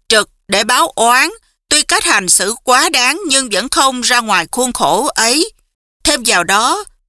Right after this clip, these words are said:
có lấy thẳng mà báo oán như quan niệm này, Nguyễn Du tiên sinh mới đặt bút, viết, "Hại nhân,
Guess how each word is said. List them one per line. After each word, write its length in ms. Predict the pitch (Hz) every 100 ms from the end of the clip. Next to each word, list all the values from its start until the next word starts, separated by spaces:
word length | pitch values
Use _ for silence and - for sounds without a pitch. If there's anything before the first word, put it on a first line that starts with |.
| _ -
có 120 | 294
lấy 240 | 294 359 _ -
thẳng 460 | - 170 165 220 415 _ -
mà 220 | 196 185
báo 300 | 175 285 -
oán 260 | - 240 302 415
như 140 | 285
quan 280 | 247 240 233
niệm 260 | 185 160 202
này, 280 | 190 170 165 - _ -
Nguyễn 220 | 185 320
Du 140 | 294
tiên 220 | 277 277
sinh 220 | 277 262 262
mới 160 | 311
đặt 180 | 240 165 -
bút, 220 | 294 370 - _ -
viết, 280 | 233 311 403 _ _ _ _ _ _ _ _ -
"Hại 300 | 311 233 220
nhân, 520 | 262 302 339 339 330